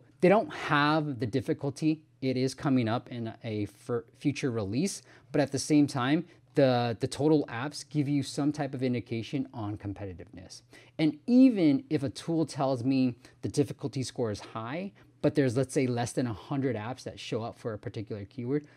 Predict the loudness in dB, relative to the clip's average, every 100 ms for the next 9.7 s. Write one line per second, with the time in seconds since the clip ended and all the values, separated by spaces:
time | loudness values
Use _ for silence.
0 | _ 0 0 0 -4 -8 -8 -6 -6 -8
1 | -12 -12 -12 -12 -14 -16 -16 -16 -18 -16
2 | -18 -18 -20 -20 _ _ _ _ _ _
3 | _ _ _ -16 -16 -18 _ _ -18 -14
4 | -12 -12 -14 -16 -18 -20 _ _ _ _
5 | _ _ _ -20 -20 -20 -20 -14 -10 -8
6 | -8 -10 -12 -12 -6 -2 -2 -2 -2 -2
7 | 0 -2 -2 -8 -10 -10 -10 -10 -10 -12
8 | -10 -8 -6 -8 -6 -4 -6 -6 -8 -10
9 | -8 -8 -6 -4 -4 -4 -6